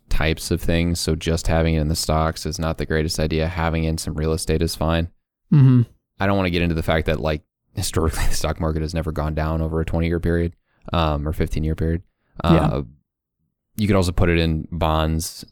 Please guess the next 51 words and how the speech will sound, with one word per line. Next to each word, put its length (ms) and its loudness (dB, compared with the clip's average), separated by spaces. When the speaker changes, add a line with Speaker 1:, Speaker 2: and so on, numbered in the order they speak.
Speaker 1:
Uh, 220 -4
you 140 -4
can 300 -4
do 500 2
crypto 340 -2
now. 280 -2
There, 260 2
there 260 2
is 100 2
more 180 4
diversity 440 -2
options 340 -4
than 100 -8
before. 300 -2
You 120 -2
can 220 -2
do 360 0
real 280 0
estate 380 -2
E 120 -6
T 240 -4
Fs. 480 -2
So 160 -2
don't, 220 -2
don't 180 0
give 140 -2
me 80 -2
that 160 0
B 140 0
S 320 -4
about, 280 -2
like, 240 -4
it's, 720 4
Speaker 2:
<laughs> 0 -
Speaker 1:
you're 240 0
not 200 0
being 120 0
diver-, 180 0
'cause 240 -2
you 80 4
can 160 0
do, 220 0
you 160 -4
can 140 -2
do 140 2
real 280 2
estate 640 0
investing 680 0
while 460 2
renting 520 -4
now. 340 -12